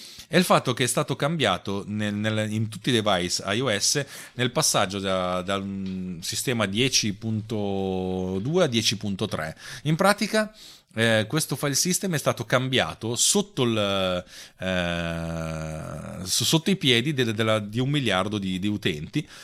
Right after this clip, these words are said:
perché, forse qualche meno di, di un miliardo, però l'ordine di grandezza è quello, perché essenzialmente condivideva molte delle infrastrutture di H F S, per cui, eh, nell'aggiornamento da dieci punto due a dieci punto tre è stato fa-, sono state fatte delle prove per cui questo sistema operativo è cambiato,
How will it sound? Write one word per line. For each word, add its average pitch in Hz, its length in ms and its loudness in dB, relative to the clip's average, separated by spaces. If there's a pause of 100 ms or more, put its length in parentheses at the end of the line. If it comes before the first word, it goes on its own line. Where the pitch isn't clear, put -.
(120)
perché, 123 560 2
forse - 220 -8
qualche 95 240 -2
meno 98 160 2
di, 92 140 0
di 92 60 -2
un 95 60 0
miliardo, 98 360 2
però 95 260 -2
l'ordine 98 400 -2
di 98 40 0
grandezza 101 380 0
è 117 60 -2
quello, 101 360 -2 (380)
perché 175 240 4
essenzialmente 160 760 0 (300)
condivideva 127 520 4
molte 143 280 0
delle 107 200 0
infrastrutture 104 720 -4
di 98 120 0
H 123 220 0
F - 280 -2
S, 117 220 0
per 135 180 -4
cui, 123 260 2 (360)
eh, 110 340 2
nell'aggiornamento 131 760 2
da 101 120 2
dieci 127 320 -2
punto 135 240 -4
due 123 140 0
a - 20 2
dieci 104 200 0
punto 160 240 -4
tre 175 200 2
è 190 40 0
stato 117 220 -2
fa-, 117 160 -2
sono 113 200 0
state 135 220 -4
fatte 135 220 0
delle 127 160 0
prove 147 240 0
per 123 160 -6
cui 143 160 2
questo 127 300 0
sistema 151 300 -2
operativo 151 340 0
è - 20 -2
cambiato, 143 640 -2